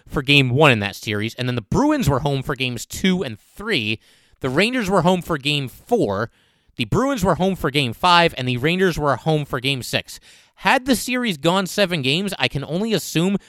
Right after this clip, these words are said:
that the Bruins would have had home ice advantage for the Game seven, although there's already so many things that are just kinda bizarre about this, this playoff tournament here that nothing would really surprise me. Who knows? Maybe the Rangers would have had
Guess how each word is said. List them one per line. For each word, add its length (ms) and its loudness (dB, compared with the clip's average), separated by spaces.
that 120 -12
the 60 -8
Bruins 360 2
would 80 -2
have 100 -4
had 260 0
home 220 -4
ice 180 -4
advantage 460 -4
for 260 -2
the 100 -2
Game 220 0
seven, 400 -2
although 220 6
there's 220 2
already 320 2
so 320 2
many 220 -2
things 320 -4
that 100 0
are 60 2
just 180 -8
kinda 200 -2
bizarre 520 2
about 280 -2
this, 180 -8
this 180 -12
playoff 420 -2
tournament 420 -4
here 260 0
that 220 0
nothing 300 2
would 100 4
really 220 4
surprise 440 -2
me. 100 -8
Who 140 2
knows? 220 2
Maybe 180 -2
the 120 2
Rangers 300 0
would 180 2
have 100 -2
had 260 -2